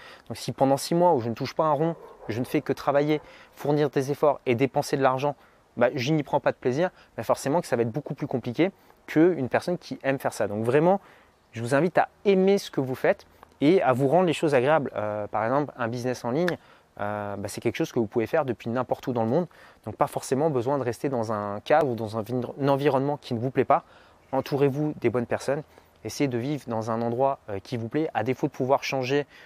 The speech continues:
euh, d'endroit où vous vivez actuellement, bah, soignez la déco, soignez, euh, votre apparence. Prenez soin de vous, ça va vraiment vous aider à réussir, euh, sur, euh, le long terme et toujours en étant dans cette dynamique de vous dire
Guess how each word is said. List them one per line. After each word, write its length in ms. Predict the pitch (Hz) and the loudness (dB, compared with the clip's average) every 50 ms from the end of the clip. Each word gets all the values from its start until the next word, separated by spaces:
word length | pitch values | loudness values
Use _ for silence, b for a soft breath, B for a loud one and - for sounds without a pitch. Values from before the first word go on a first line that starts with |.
| B B B | B B B
euh, 120 | 104 104 | -2 0
d'endroit 360 | 104 117 120 123 123 139 139 135 | 2 2 0 2 2 2 4 2
où 60 | 117 | 2
vous 160 | 107 110 113 | 0 -4 -6
vivez 200 | 113 117 117 131 | -6 0 2 2
actuellement, 440 | 127 120 - 127 117 123 135 139 - _ _ _ - | 2 2 2 0 0 0 -2 -4 -6 _ _ _ -12
bah, 100 | 101 95 | -12 -10
soignez 300 | - - - 131 135 135 | -10 -6 -4 -2 0 2
la 120 | 123 113 | 0 0
déco, 400 | 110 113 107 - - 143 151 151 _ _ _ | 0 0 -4 -2 -2 -2 -2 -2 _ _ _
soignez, 440 | - - - 131 127 135 143 143 135 _ - - | -18 -8 -4 -4 -2 -2 -4 -6 -8 _ -10 -10
euh, 80 | 104 | -8
votre 220 | 101 120 110 - - | -8 -8 -8 -8 -8
apparence. 340 | - 120 110 135 139 - B B B B B B B B _ | -6 -4 -6 -6 -6 -8 B B B B B B B B _
Prenez 480 | - - - - 151 143 151 165 170 165 | -10 -8 -4 0 0 2 2 2 0 -2
soin 180 | - - 139 | -4 -6 -6
de 60 | 127 120 | -4 -4
vous, 160 | 127 160 170 | -2 -4 -4
ça 160 | - - 127 | 0 0 2
va 140 | 107 113 117 | 2 4 2
vraiment 560 | 117 120 123 123 127 147 151 151 160 185 190 b b b b b - | 2 2 2 4 4 4 4 4 2 0 0 b b b b b -8
vous 420 | - 127 127 127 143 175 180 147 151 | -4 -4 -2 0 0 -2 0 0 0
aider 260 | 143 131 147 160 170 - - | 0 2 2 0 0 -2 -4
à 120 | - 120 113 | -2 -2 0
réussir, 540 | 110 123 143 143 135 - - - 156 165 160 _ b b b b b b - | 0 0 0 0 0 -4 -4 -6 -6 -6 -6 _ b b b b b b -6
euh, 120 | 110 107 107 | -4 -4 -4
sur, 400 | - - - - 170 170 165 - _ - 104 | -4 -6 -6 -2 -2 -2 -2 -4 _ -6 -4
euh, 100 | 104 107 | -2 2
le 140 | 123 156 | 2 4
long 120 | 156 143 127 | 4 2 2
terme 260 | - 139 147 147 147 - - | 2 0 -2 -2 -4 -8 -4
et 120 | 123 113 | -4 -4
toujours 340 | - - 139 131 131 147 143 | -4 -2 -2 0 2 2 2
en 140 | 131 117 117 | 2 0 0
étant 240 | 117 113 - 143 143 | -2 0 0 0 0
dans 100 | 139 120 | 0 -2
cette 260 | - - 113 117 113 | -4 -4 -4 -4 -2
dynamique 400 | 117 139 143 123 117 120 131 135 | -2 0 2 2 2 0 -2 -2
de 80 | 123 113 | -4 -2
vous 100 | 110 110 | -2 -2
dire 220 | 110 123 135 131 | -2 -2 -4 -4